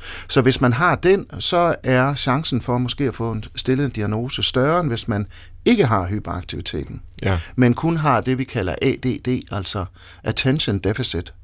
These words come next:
Speaker 1: Disorder.
Speaker 2: Ja.
Speaker 1: Fordi så er man ikke så synlig, så sidder man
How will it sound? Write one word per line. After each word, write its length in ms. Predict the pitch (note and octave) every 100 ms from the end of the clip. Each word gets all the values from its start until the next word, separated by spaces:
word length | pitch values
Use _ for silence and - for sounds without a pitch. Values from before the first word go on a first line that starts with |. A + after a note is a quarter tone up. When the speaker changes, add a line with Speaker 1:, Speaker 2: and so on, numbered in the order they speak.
| -
Speaker 1:
Disorder. 400 | G2 F2+ D#2+ E2 A2+ -
Speaker 2:
Ja. 100 | D#2+ C#2+ - -
Speaker 1:
Fordi 240 | A2+ A2+
så 80 | D3+
er 40 |
man 120 | D3+
ikke 120 | D#3 -
så 100 | B2
synlig, 420 | - C3+ D3 G2+
så 120 | C#3
sidder 260 | - D#3 A#2
man 260 | G2+ G2